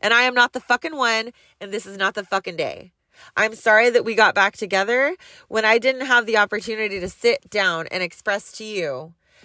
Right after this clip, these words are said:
how much it bothers me that you lose your shit when you can't find your shit." No, I'm sorry, you guys. I am inadvertently talking to Sam via this because I just went straight and blocked his number.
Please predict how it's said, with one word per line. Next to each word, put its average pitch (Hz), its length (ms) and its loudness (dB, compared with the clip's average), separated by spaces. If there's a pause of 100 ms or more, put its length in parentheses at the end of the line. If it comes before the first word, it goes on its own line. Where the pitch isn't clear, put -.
(140)
how 226 300 2
much 277 520 0
it 220 260 -2
bothers 226 640 -4
me 147 400 -14 (360)
that 214 100 4
you 214 180 -4
lose 233 460 -2
your 302 160 -4
shit - 360 2
when 190 140 -6
you 214 100 -10
can't 269 300 -2
find 302 400 2
your 294 220 -4
shit." 220 480 0 (1200)
No, 208 460 2 (160)
I'm 254 180 2
sorry, 233 300 6
you 208 80 0
guys. 196 220 2
I 220 140 0
am 247 120 -2
inadvertently 196 680 -2
talking 180 360 -2
to 185 100 -8
Sam 175 280 -6
via 175 180 0
this 180 240 0
because 175 260 -8
I 180 100 0
just 180 200 -8
went 170 220 -8
straight 170 320 -2
and - 80 -20
blocked 156 280 -2
his 147 140 -12
number. 156 460 -4